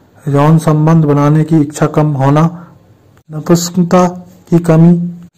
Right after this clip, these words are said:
ज़्यादा देर तक कसरत नहीं कर पाना, मजबूती में गिरावट, दाढ़ी और मूंछों का बढ़ना कम होना, पसीना ज़्यादा निकलना, याददाश्त में कमी आना, ऐसे कई नुकसान होते हैं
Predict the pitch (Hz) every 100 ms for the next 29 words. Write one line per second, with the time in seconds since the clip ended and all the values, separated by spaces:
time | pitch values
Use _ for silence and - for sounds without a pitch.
0 | - 139 135 143 156 156 156 151 170 175
1 | - 156 - 151 156 147 147 156 147 147
2 | 147 156 - - _ _ - 139 139 135
3 | 147 147 160 156 151 143 143 151 151 -
4 | - - - _ _ - 117 123 127 131
5 | 156 147 139 147 139 139 139 151 151 147
6 | 151 - _ _ 117 123 127 147 143 143
7 | 135 139 151 156 - _ _ - 127 143
8 | 147 143 139 143 139 139 139 151 156 -
9 | _ _ - 135 135 143 139 143 160 170
10 | - - _ _ _ _ _ _ - 151
11 | 156 156 151 147 147 139 156 165 - -
12 | _ _ _ _ _ _ _ 131 135 139
13 | 170 180 - 151 147 156 147 - 151 135
14 | 127 135 131 135